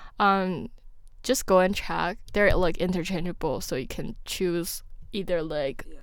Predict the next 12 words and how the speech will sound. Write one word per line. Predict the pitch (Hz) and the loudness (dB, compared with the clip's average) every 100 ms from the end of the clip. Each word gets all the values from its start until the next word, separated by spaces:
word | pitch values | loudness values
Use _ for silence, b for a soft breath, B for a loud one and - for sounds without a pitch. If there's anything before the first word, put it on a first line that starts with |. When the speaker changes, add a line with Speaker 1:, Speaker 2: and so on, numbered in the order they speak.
| - | -2
Speaker 1:
a | 185 170 | 2 2
f-, | - - - - | 0 -10 -6 2
prime | 185 180 170 | 4 4 2
lens | 107 - | -2 -4
or | 107 | -6
zoom | - 139 117 | -6 -6 -6
lens. | 67 101 - - b b b | -6 -6 -8 -8 b b b
Speaker 2:
So, | - 214 | 2 6
like, | 196 190 - | 6 6 0
from | - 220 185 | 0 4 4
my | 175 170 269 | 4 4 4
perspective | 240 - 180 180 - 233 240 294 - | 2 4 4 4 4 4 4 4 -2